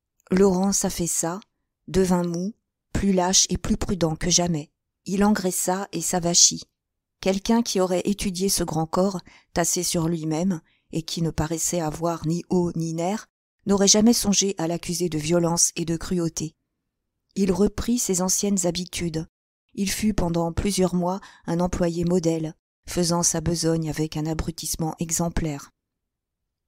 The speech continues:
Le soir, il mangeait dans une crèmerie de la rue Saint-Victor, coupant son pain par petites tranches, mâchant avec lenteur, faisant traîner son repas le plus possible.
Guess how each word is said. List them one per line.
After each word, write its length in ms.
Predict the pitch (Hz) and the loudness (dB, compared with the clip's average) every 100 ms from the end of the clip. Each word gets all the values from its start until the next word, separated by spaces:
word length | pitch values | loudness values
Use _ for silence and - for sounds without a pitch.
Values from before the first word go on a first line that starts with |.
| _ _ - | _ _ 2
Le 140 | 196 | 4
soir, 460 | 202 220 226 254 - _ - | 4 2 0 -2 -10 _ 0
il 160 | 208 | 6
mangeait 260 | 220 220 240 | 6 6 6
dans 120 | 208 | 6
une 180 | 190 196 | 2 0
crèmerie 480 | - 214 202 185 165 | 2 2 4 0 0
de 100 | 170 | 0
la 140 | 170 | 2
rue 120 | 190 | 2
Saint-Victor, 680 | - 208 202 190 - 170 175 - _ _ | 2 2 0 -2 0 2 0 -8 _ _
coupant 340 | - 190 180 190 | -6 0 2 2
son 220 | - 185 | 0 -2
pain 260 | - 185 185 | 0 0 0
par 240 | 175 - | -2 -2
petites 360 | 196 190 190 - | -2 -2 -4 -8
tranches, 480 | - 190 220 - - _ _ _ | -2 0 2 0 -4 _ _ _
mâchant 500 | 175 202 - 190 202 | 2 4 6 4 0
avec 400 | 180 180 185 - | -2 0 -2 -2
lenteur, 600 | 185 196 - 180 180 196 - _ - - | -2 -2 0 0 2 -2 -10 _ -16 0
faisant 260 | 214 202 | 4 4
traîner 320 | 196 208 202 | 2 0 0
son 180 | 208 190 | 2 0
repas 400 | 180 202 - 175 | 2 0 0 -2
le 140 | 160 165 | -2 0
plus 280 | - 190 | 0 0
possible. 600 | - 190 - 180 165 165 | 0 0 -2 -4 -6 -6